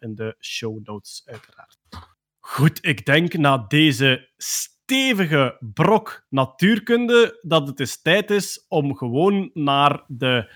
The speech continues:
ijscrème-machinekes van de McDonald's te gaan.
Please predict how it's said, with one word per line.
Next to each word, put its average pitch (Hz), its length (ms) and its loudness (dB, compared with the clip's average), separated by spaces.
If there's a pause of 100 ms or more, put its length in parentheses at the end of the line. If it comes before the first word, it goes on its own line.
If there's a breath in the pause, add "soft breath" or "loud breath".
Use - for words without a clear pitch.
(320 soft breath)
ijscrème-machinekes 175 1700 0
van 139 300 2
de 131 100 0
McDonald's 123 920 0
te 139 100 -4
gaan. 110 440 -2